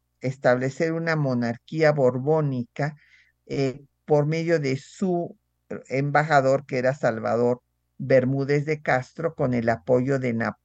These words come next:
de Alamán, de Lucas Alamán, y de los, eh, conservadores que estaban convencidos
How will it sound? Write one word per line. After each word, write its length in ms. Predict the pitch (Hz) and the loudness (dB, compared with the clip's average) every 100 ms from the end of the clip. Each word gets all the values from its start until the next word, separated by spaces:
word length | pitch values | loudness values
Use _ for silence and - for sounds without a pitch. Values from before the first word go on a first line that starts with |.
| _ | _
de 300 | 123 120 110 | -6 -4 -2
Alamán, 800 | 92 110 113 110 117 143 135 147 | -4 -6 -4 -4 0 0 0 -2
de 100 | 175 | -2
Lucas 440 | 135 113 123 - | -4 -4 -6 -4
Alamán, 680 | 123 110 104 120 123 135 - _ _ _ | -2 -2 -2 -2 -2 -2 -6 _ _ _
y 140 | - 165 | -8 0
de 180 | 147 135 | 2 2
los, 540 | 127 127 127 - _ _ _ _ | 4 4 2 -8 _ _ _ _
eh, 160 | 143 139 | -8 -2
conservadores 920 | 151 151 170 151 135 131 131 151 - | -2 2 2 4 4 2 0 -2 -6
que 140 | - | -10
estaban 640 | 117 _ 139 135 135 139 139 | -10 _ 2 4 2 0 -4
convencidos 1120 | - 160 156 135 120 - 147 139 131 139 135 | -6 -4 -2 -2 -2 -4 -4 -2 -2 -4 -8